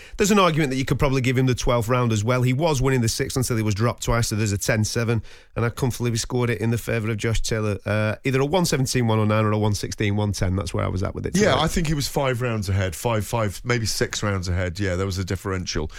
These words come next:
Speaker 2: But of course, the, the sixth was a ten seven, wasn't it?
Speaker 1: Yeah.
Speaker 2: You know? Um, so that, that, that pushes him further ahead. But he, he, he wasn't, you know, he lost the first round. Uh, Baranchyk was aggressive.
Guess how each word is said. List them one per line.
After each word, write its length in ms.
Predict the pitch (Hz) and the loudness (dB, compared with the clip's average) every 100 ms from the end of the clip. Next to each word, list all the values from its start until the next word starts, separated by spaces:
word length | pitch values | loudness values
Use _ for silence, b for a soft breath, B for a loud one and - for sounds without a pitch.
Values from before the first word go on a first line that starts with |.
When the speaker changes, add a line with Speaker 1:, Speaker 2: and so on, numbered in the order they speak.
| B | B
Speaker 2:
But 80 | - | -4
of 100 | 117 | 0
course, 260 | - 127 - | 2 2 2
the, 280 | 123 113 107 B B | 2 0 0 B B
the 80 | 110 | 0
sixth 320 | - 143 - | 4 2 0
was 120 | 117 | -2
a 80 | 110 | -2
ten 260 | 98 110 98 | -2 -2 0
seven, 380 | 104 87 85 | 0 -2 -2
wasn't 260 | 98 95 95 | -4 -4 -2
it? 120 | 87 | 2
Speaker 1:
Yeah. 100 | 107 | 2
Speaker 2:
You 60 | 95 | 2
know? 200 | 101 120 B B B | 0 -4 B B B
Um, 560 | - 104 104 101 101 98 B | -2 2 2 0 -2 -4 B
so 160 | - 123 | -2 0
that, 220 | 120 - - | 2 -2 -8
that, 220 | 120 117 113 | -4 -2 0
that 160 | 101 | 2
pushes 340 | - 131 113 107 | 4 4 4 0
him 120 | 101 | 0
further 340 | 107 101 92 | 0 0 2
ahead. 240 | 92 101 95 | 0 0 0
But 180 | 113 B B B - - | 0 B B B -10 -6
he, 140 | 285 214 | -4 -2
he, 200 | 202 208 190 | 0 0 0
he 100 | 208 | 0
wasn't, 640 | 196 202 196 180 - - - B B B B B - | 0 0 0 -2 -4 -4 -6 B B B B B -4
you 120 | 180 | 0
know, 120 | 139 | 2
he 160 | 139 147 | 2 2
lost 300 | 147 165 - | 2 0 -2
the 60 | |
first 420 | 147 165 147 139 127 | 0 2 2 0 0
round. 680 | 120 113 113 117 107 - - B B | 0 0 0 -2 -4 -6 -10 B B
Uh, 100 | 113 | -2
Baranchyk 800 | 107 120 131 143 123 135 - - | 0 0 0 -2 -2 -2 -2 -6
was 220 | 123 117 | -4 -2
aggressive. 800 | 120 - 120 131 - 127 110 104 | 0 0 0 4 4 4 2 -2